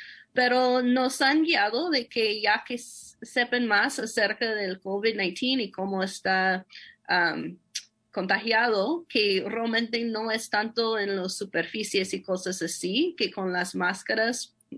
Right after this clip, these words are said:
podemos sentirnos seguros. Entonces, no hay tantas restricciones como antes. Um, y la recomendación es que los niños están aquí presentes, ah, aprendiendo en persona.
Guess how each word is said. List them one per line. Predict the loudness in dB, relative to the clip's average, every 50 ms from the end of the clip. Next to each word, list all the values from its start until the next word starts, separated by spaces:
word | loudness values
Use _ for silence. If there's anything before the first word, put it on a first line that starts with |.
| -12 -6
podemos | -4 -2 -2 -2 -2 -2 -2 -4 -4
sentirnos | -4 -4 -2 0 0 0 0 0 -2 -2 -2 -4 -6 -10 -12 -12
seguros. | -12 -8 -4 -2 -2 0 2 2 2 2 2 2 0 0 -2 -4 -6
Entonces, | -6 -4 -4 -4 -4 -2 -2 -2 -2 -2
no | -2 -4 -2 0 2 2
hay | 0 0 -2 -6 _ -2
tantas | 0 0 2 2 0 -2 -2 -2
restricciones | -4 -4 -4 -4 -6 -6 -6 -4 0 2 2 4 2 2 0 -4 -10 -14 -16 -16 -16 -16 -16 _ -2
como | 0 2 2 4 2
antes. | 2 2 2 2 0 0 0 -2 -8 -14 -14 _ -2
Um, | 0 2 2 2 0
y | 0
la | 0 0 2
recomendación | 0 0 -2 0 -2 -2 0 0 -2 -2 -2 -6 -6 -4 -4
es | -6 -6 -4
que | -2 -2 0 0
los | 0 0 -2 -2
niños | -4 -2 -2 -2 -4 -4 -6 -6
están | -6 -4 0 0 2 2 0
aquí | -2 -6 -6 -4 -2 0 0 0 -2 -6 -16 -18 -18 -20 -20 -20 _ _ -2
presentes, | 0 0 0 0 0 0 2 2 4 4 4 4 4 0 -2 -6 -8 -8 -4 -2
ah, | -2 -2 -2 -4
aprendiendo | -6 -6 -4 -4 -2 -2 0 0 -2 -2 -2
en | -4 -6
persona. | -8 -8 -10 -10 -10 -10 -10 -8 -8 -8